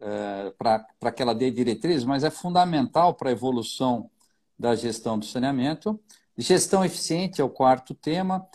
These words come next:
expansão da cooperação internacional e capacitação,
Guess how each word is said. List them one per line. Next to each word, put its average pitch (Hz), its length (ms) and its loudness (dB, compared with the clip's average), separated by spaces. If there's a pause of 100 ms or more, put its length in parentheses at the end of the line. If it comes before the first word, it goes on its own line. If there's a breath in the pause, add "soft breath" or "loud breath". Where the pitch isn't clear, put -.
(200)
expansão 185 840 0
da 156 120 2
cooperação 139 560 0
internacional 127 800 2
e 151 140 0
capacitação, 156 1000 -2